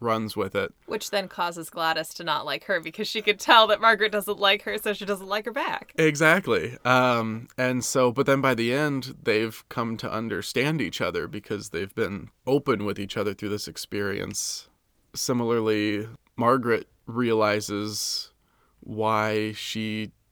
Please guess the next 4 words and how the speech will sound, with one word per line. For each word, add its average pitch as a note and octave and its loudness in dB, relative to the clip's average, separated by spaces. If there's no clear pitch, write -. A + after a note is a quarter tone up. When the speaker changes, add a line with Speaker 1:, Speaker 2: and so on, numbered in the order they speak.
Speaker 1:
doesn't G2+ -4
like F2+ -6
Pinderell, F#2 -2
because G2+ -4